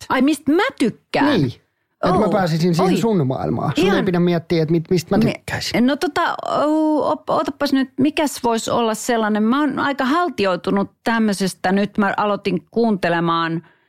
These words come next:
Speaker 1: Mä oon kuunnellut, oh, Merenpeittokirjan.
Speaker 2: Joo.
Speaker 1: Ja sitä edelsi Taivaan pallo.
Speaker 2: Okei.
Speaker 1: Se on ihana. Se
Speaker 2: Okei.
Speaker 1: kieli ja se tapa, millä se on, on ääni, siis tää on nyt siis äänikirja.
Speaker 2: Joo, joo.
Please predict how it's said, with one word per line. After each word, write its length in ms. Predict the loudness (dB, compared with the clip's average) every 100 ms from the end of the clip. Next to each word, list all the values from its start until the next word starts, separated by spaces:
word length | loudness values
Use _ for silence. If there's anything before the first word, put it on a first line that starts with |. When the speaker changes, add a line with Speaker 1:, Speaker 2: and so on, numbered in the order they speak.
| _
Speaker 1:
Mä 60 | -2
oon 100 | 0
kuunnellut, 560 | 2 2 2 0 -4 _ _ _ _ -4
oh, 420 | -2 0 0 -2 -6
Merenpeittokirjan. 1400 | 0 2 2 0 0 -2 -2 -4 -4 0 0 2 0 -2 -2 0
Speaker 2:
Joo. 260 | 2 2 -2 _ _ _ _ _ _ _ _ _ _ -2
Speaker 1:
Ja 320 | 2 2 -2 -6 _ _ _ _ -8
sitä 340 | -4 0 0
edelsi 680 | 0 0 0 0 -2 -2 -2
Taivaan 520 | -2 0 0 0 -2
pallo. 460 | -2 -2 -2 -2 -4 -8 _ -4
Speaker 2:
Okei. 140 | -2 0 -4 -6
Speaker 1:
Se 80 | -2
on 60 | 0
ihana. 360 | 2 0 -2 -8 _ _ _
Se 80 | 0
Speaker 2:
Okei. 100 | 2
Speaker 1:
kieli 560 | 2 2 2 0 0
ja 140 | 0 -2
se 140 | -2
tapa, 400 | -2 -4 -2 0
millä 280 | 0 0 0
se 180 | 0 0
on, 200 | 0 -2
on 160 | 0 0
ääni, 380 | 0 0 -2 -2
siis 340 | -2 -2 -2 -4
tää 120 | -2
on 80 | 0
nyt 120 | -2 -2
siis 180 | -2 0
äänikirja. 600 | 0 -2 -4 -4 -4 -4 0
Speaker 2:
Joo, 200 | 0 0 -6 -4
joo. 140 | -2